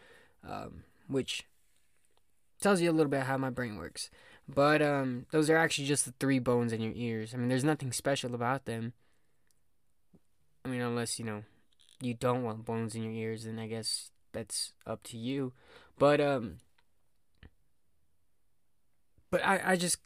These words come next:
I, I walk around, and if I hear something that's kind of a cool name, then I'll definitely do it. <clears throat> On to another topic, though. Um, I did wanna talk about something that,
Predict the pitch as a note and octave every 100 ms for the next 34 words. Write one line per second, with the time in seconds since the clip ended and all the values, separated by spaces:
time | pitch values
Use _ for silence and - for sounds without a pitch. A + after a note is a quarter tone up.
0 | - D#3+ D#3+ E3+ D#3+ D#3 _ _ _ _
1 | _ - C#3+ D3 D3 C3+ C3 C3 C3 B2
2 | B2+ B2 B2 B2 - A#2 B2 A#2 A#2 -
3 | B2 A2+ - B2 A#2+ B2 B2 A#2+ A2+ A2+
4 | A#2 A2+ A2 A2 A2+ A#2 - _ _ _
5 | _ _ _ _ - _ _ - _ _
6 | - G#2+ G2 F2+ C#2+ - _ _ _ _
7 | _ _ _ _ _ _ _ _ _ _
8 | _ _ _ _ _ _ _ _ _ _
9 | _ _ _ _ _ _ _ _ _ _
10 | _ _ - E3+ E3+ D#3+ D3+ C#3 C#3 C#3+
11 | D#3 D3 D#3 - D3 D3 D3 _ _ _
12 | _ C3 C3 A#2+ D3 C#3+ F#3 A3+ A#3 F3
13 | - C#3 C#3+ C3+ B2 A#2+ - C3+ C3 C3
14 | B2 G2